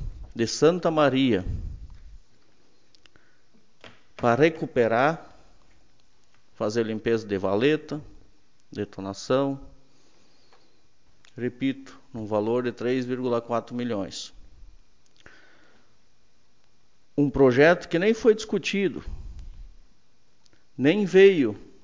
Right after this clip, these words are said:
aqui, nem aqui na Câmara e nem com as, as entidades do município e nem com os servidores da Secretaria de Obras, que sempre fizeram essas manutenções.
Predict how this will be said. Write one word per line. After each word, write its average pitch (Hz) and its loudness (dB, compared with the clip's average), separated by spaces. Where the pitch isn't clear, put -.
aqui, 147 -2
nem 202 4
aqui 190 0
na 143 6
Câmara 180 0
e 143 2
nem 143 0
com 151 -4
as, 127 0
as 107 -4
entidades 120 0
do 139 -2
município 127 -6
e 147 -2
nem 143 0
com 160 -6
os 165 -6
servidores 143 0
da 147 -2
Secretaria 143 -6
de 151 -4
Obras, 139 -4
que 110 -10
sempre 160 -4
fizeram 120 -4
essas 120 -6
manutenções. 113 -12